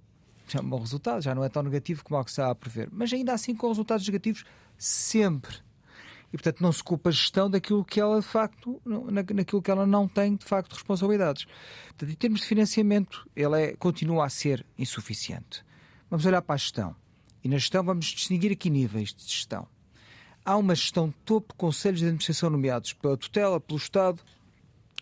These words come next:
onde, infelizmente, continuamos a ver, em alguns casos, que não são nomeados os melhores.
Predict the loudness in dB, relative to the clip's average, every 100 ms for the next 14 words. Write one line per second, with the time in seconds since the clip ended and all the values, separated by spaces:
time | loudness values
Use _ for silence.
0 | -6 0 2 0 -4 _ 2 4 4 2
1 | 0 2 2 2 2 2 -2 -10 _ -20
2 | -20 -20 -20 -20 -10 0 0 2 2 2
3 | 4 2 4 2 4 2 2 0 0 2
4 | 2 0 -4 0 2 2 0 0 2 4
5 | 4 4 2 0 -4 -4 -2 -2 -4 -10